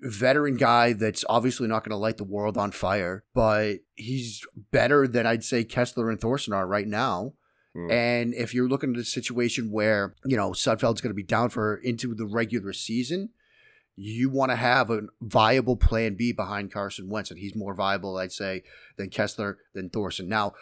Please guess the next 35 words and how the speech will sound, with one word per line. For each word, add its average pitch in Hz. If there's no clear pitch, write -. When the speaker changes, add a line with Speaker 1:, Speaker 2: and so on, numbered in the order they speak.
Speaker 1:
a 107
lot 131
of 214
this -
might 156
depend 131
on 123
the 107
timetable 107
for, 107
you 123
know, 101
Nate 107
Sudfeld 107
and 101
that 92
left 95
wrist 90
injury, 85
because 98
if 139
it 139
looks 180
like 165
he's 139
going 135
to 127
be 110
fine 104
for -
the 95
start 113
of 95
the -
season, 120